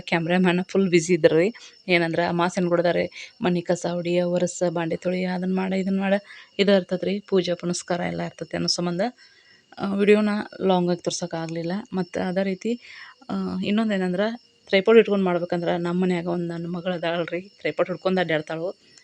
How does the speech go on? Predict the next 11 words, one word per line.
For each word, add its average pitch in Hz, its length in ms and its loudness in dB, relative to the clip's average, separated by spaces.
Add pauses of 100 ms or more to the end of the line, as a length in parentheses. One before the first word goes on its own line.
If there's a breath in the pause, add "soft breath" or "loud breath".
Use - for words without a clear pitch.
(320 loud breath)
ಇವತ್ತ 190 280 0
ಹಂಗಾಗಿ 170 600 -2
ನಾನ 156 240 -6 (100)
ಏನಂದ್ರ 160 340 -8 (520 loud breath)
ವಿಡಿಯೋನ 202 240 2 (100)
ಶಾರ್ಟ್‌ಕಟ್ 165 400 -4
ಆಗಿ 160 100 -4
ತೋರ್ಸಾತೇನ್ 165 440 -8
ನೋಡ್ರಿ. 170 280 -8 (280 loud breath)
ಇನ್ನೊಂದ್ 214 280 0
ಏನಂತಂದ್ರ 175 460 -2